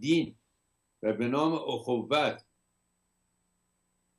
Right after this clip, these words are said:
و انما المسلمون اخوة می‌شود دور هم جمع کرد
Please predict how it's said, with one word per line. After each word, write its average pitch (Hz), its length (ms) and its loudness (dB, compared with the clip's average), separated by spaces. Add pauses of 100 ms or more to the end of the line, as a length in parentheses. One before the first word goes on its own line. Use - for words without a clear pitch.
(1300)
و 107 60 -10
انما 120 420 0
المسلمون 117 840 0
اخوة 156 880 0
می‌شود 143 460 -2
دور 123 220 -2
هم 117 200 -2
جمع 110 320 -4
کرد 90 360 -6